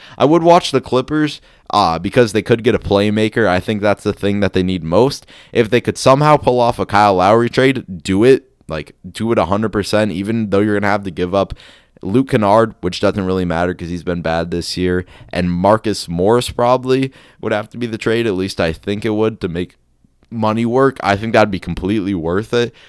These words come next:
Marcus Morris is obviously a good player, but Kyle Lowry would fit exactly what they need, and he'd be phenomenal for them. Like, I would love that fit. I think the Denver Nuggets could get some more defensive wings on their team.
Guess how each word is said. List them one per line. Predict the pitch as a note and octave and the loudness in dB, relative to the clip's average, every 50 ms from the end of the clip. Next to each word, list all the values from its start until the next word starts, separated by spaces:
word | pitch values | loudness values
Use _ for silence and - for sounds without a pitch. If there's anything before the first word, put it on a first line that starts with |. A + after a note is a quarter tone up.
| _ _ | _ _
Marcus | - G#2+ A2 G2+ G#2 - | -2 -2 -2 -2 -4 -8
Morris | A2 A2 A2+ A#2 A2+ - | -6 -2 -2 -2 -2 -4
is | G2+ E2 | -4 -2
obviously | G2 F#2+ G2+ G#2 F#2+ F#2+ A2 G2 | 0 0 0 -2 -2 -2 0 -2
a | F2 | 0
good | D#2 G2 G#2 G2 - | 0 0 -2 -2 -2
player, | - F#2+ G2 G#2+ A#2 A2+ | -2 0 2 2 2 2
but | G2 F2+ - | 0 -2 -2
Kyle | - G#2 G#2 G#2+ A2 G#2 | 2 4 6 6 6 4
Lowry | F#2 F2 F#2+ G#2+ G#2+ A2 A2 | 4 4 2 2 2 0 0
would | G#2+ G2 F2 D#2+ | -2 -2 -4 -4
fit | - - - A2 G#2+ G#2+ - - - | -8 -4 0 0 0 0 0 -4 -8
exactly | F#2+ F2 D2+ - E2 D2+ D#2 D2 E2+ E2+ G2+ G2 - - - F#2 D2 - _ _ _ _ _ _ _ _ _ _ _ _ _ _ - | -14 -12 -14 -14 -16 -12 -6 -4 -4 -4 -4 -6 -8 -10 -12 -12 -12 -14 _ _ _ _ _ _ _ _ _ _ _ _ _ _ -4
what | A2+ A#2+ A#2+ A#2 F3+ _ _ _ _ _ _ _ _ _ _ _ _ - | 0 0 0 0 -2 _ _ _ _ _ _ _ _ _ _ _ _ -10
they | - F2 G2 G2 | -4 -2 0 0
need, | F#2 F2+ F#2 G2+ G#2+ G#2 | 0 0 -2 0 0 -2
and | F#2+ E2+ F2 | -2 -4 -4
he'd | G2+ A2 G#2+ | -6 -6 -6
be | G2 G2+ F2+ | -6 -8 -10
phenomenal | - - - F#2 D#2+ D#2+ D#2+ D#2+ E2 F2 F2+ G2 G#2 G#2+ G2 F2 D#2+ D#2+ D#2 | -10 -10 -6 -6 -6 -6 -6 -6 -4 0 2 2 2 2 0 -2 -4 -6 -8
for | D2 - E2+ | -8 -8 -8
them. | D#2 D#2 D#2 D#2+ | -8 -8 -8 -8
Like, | D#2 D2+ C2+ - | -8 -10 -6 -2
I | - G#2+ G#2 | 0 2 2
would | F#2+ E2+ - | 2 0 -4
love | E2 E2+ E2+ F2 F2 F2+ F#2 G2+ G#2 A2 G#2+ F2+ D#2+ | -6 -8 -6 -6 -4 -2 2 4 6 6 4 2 0
that | E2+ E2 D#2+ D#2 - | -2 -2 -2 -4 -6
fit. | - - - E2 E2 E2 - - - - - - - _ - | -8 -6 -4 -4 -4 -4 -6 -8 -14 -20 -20 -20 -20 _ -2
I | - F2 F#2+ | 0 2 2
think | F#2+ G#2+ A#2+ A2 | 2 0 -2 -4
the | G#2+ G2 | -2 -2
Denver | E2 G#2+ A2 A2+ G#2 G#2 | 0 2 2 2 0 0
Nuggets | G2+ G2 G2 G2+ G#2 G#2 G2 - | 0 0 0 0 0 -2 -4 -6
could | - - F2 | -8 -8 -4
get | E2+ G#2 F#2+ | -2 -2 -2
some | - - G#2 | -2 -2 -2
more | F#2+ F#2+ G#2 G2+ | 0 2 2 2
defensive | E2+ F#2 F2+ - F#2+ F#2+ - - F#2+ D#2+ D#2 | 0 -2 -2 -2 -2 -2 -2 -4 -6 -4 -4
wings | F2 F2+ F#2+ G2 F#2+ G2 | -2 -2 -2 -2 0 0
on | F#2+ G2 | 2 2
their | G#2 G2+ G2 | 2 -2 -2
team. | - - G2+ G2 G2 G2 G2 | -2 -4 -2 -2 -2 -2 -4